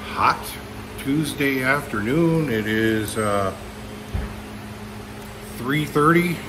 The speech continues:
in the afternoon, and, uh, it's about eighty-four degrees outside. I just got home from work, changed my clothes, come out in the barn to make a video,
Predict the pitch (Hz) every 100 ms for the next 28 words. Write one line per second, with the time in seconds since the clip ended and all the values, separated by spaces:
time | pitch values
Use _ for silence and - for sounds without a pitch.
0 | - 113 120 120 135 139 123 104 147 170
1 | 170 170 - - - - - - - -
2 | 101 101 95 92 90 95 - 90 90 85
3 | - 107 120 127 120 104 90 - - -
4 | - - - 143 156 151 127 107 117 147
5 | 147 139 139 127 - 131 151 165 107 95
6 | 90 117 - 123 127 120 92 90 135 143
7 | 110 127 127 101 90 127 139 143 - 117
8 | 113 123 120 113 85 95 117 135 113 92
9 | 110 110 82 107 143 147 151